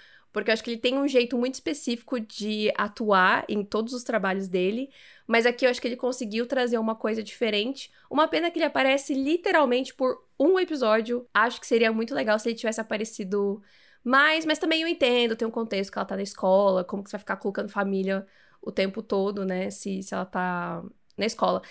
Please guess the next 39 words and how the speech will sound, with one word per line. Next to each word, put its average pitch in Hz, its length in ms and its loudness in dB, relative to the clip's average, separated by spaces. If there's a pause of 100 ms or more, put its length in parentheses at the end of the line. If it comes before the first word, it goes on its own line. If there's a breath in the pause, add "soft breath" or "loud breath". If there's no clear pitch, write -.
(160 loud breath)
Apesar 285 440 2
de 285 120 -8
que, 247 360 -2
né, 214 320 -2
se - 160 -2
eles 202 160 -4
seguissem 208 400 -6
em 185 80 -4
Harry 185 120 -4
Potter, 214 460 0 (260 loud breath)
tem 226 160 2
a 233 60 2
questão 233 500 2
dos, 254 460 -2
das 233 240 2
férias, 254 460 4
né? 185 320 -2 (180)
Tem 190 160 -2
os 214 80 -4
momentos 202 420 -4
que, - 120 -10
tipo, 196 280 -8
eles 185 200 -4
vão 185 400 -4 (120)
pra, - 200 -8
voltam 185 280 -4
pra 196 140 -6
casa, 202 440 2
pro - 200 -10
Natal 190 500 0
e 175 60 -8
tal. 185 300 -2 (240 loud breath)
Poderia 196 300 0
ter 202 100 -6
tido 202 160 -6
alguma 202 180 -6
coisa 208 160 -4
nesse 208 200 -4
sentido 208 640 -4